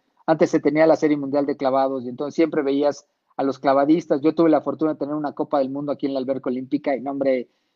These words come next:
este, al otro día salías como rockstar, ¿no? O sea, la gente te conocía, te ubicaba. Eh, ese es un tema importantísimo, ya no tenemos competencias internacionales,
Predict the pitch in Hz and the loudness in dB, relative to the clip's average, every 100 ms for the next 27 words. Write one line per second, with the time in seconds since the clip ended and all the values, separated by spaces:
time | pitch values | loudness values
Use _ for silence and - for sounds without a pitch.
0 | - 131 123 147 147 151 147 147 139 139 | -8 -6 2 4 6 4 4 4 4 2
1 | 143 139 151 131 123 135 - 131 131 127 | 2 0 -2 -2 -2 -4 -2 0 0 -4
2 | 127 135 131 156 151 151 - 135 131 - | -6 -4 -2 -2 -2 -2 -2 -2 -6 -2
3 | 180 175 139 123 120 156 170 156 - _ | 2 2 0 -10 -2 4 4 2 -4 _
4 | _ _ _ - 139 139 143 - 160 165 | _ _ _ 0 4 4 2 0 0 0
5 | 170 160 165 156 143 131 139 131 180 196 | -2 2 2 2 -2 0 0 0 -2 -2
6 | 165 160 156 - 147 - 131 135 151 147 | 2 2 0 -4 -6 -6 -8 -6 -6 -8
7 | 135 127 127 131 135 147 180 220 | -6 -6 -6 -8 -4 0 -2 -4